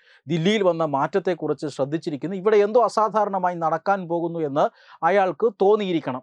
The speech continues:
അങ്ങനെയാണ് പോസ്റ്റ് ചെയ്തത്. എന്തായാലും അതിനെ അഭിനന്ദിച്ചുകൊണ്ട് അല്ലെങ്കിൽ ഇതിനെക്കുറിച്ചൊക്കെ,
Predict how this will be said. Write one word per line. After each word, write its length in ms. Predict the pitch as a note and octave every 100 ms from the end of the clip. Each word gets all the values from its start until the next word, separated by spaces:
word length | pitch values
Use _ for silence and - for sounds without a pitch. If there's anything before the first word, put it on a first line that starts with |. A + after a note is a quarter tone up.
| -
അങ്ങനെയാണ് 480 | G#3+ A#3+ F3+ D#3 D3+
പോസ്റ്റ് 320 | E3 F#3 -
ചെയ്തത്. 260 | E3+ C3 E3+
എന്തായാലും 720 | G#3 _ G#3+ A#3 B3+ A#3 A#3+
അതിനെ 240 | F#3+ G3+ G#3+
അഭിനന്ദിച്ചുകൊണ്ട് 920 | F#3 G#3+ A3+ G3 F3 F3 D3+ D#3 G3
അല്ലെങ്കിൽ 360 | D#3 D#3+ D#3+ D#3
ഇതിനെക്കുറിച്ചൊക്കെ, 880 | D#3+ F3 D#3+ E3 C#3 D3+ D3+ C#3+